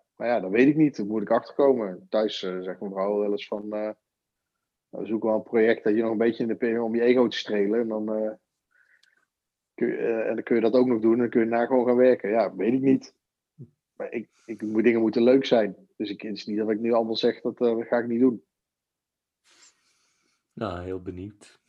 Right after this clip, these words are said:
Speaker 1: Nou, Expeditie Robinson hoeven ze me niet voor te bellen.
Speaker 2: Oké.
Speaker 1: <laughs> Mij niet bellen.
Speaker 2: Of Temptation Island.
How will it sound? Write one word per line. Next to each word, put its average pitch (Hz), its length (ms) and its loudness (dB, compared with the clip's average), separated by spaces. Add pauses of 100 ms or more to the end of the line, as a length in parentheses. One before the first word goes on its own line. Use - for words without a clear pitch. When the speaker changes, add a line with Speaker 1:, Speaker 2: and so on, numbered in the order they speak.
(1200)
Speaker 1:
Nou, 117 260 2
Expeditie 127 400 0
Robinson 151 400 2
hoeven 135 160 4
ze 127 60 -4
me 131 60 2
niet 127 100 4
voor 120 120 0
te 113 100 -12
bellen. 101 360 -4 (500)
Speaker 2:
Oké. 220 160 0
Speaker 1:
<laughs> - 840 4
Mij 233 120 -8
niet 226 160 -2
bellen. 208 280 -4 (760)
Speaker 2:
Of - 120 -14
Temptation 127 720 4
Island. 101 420 -4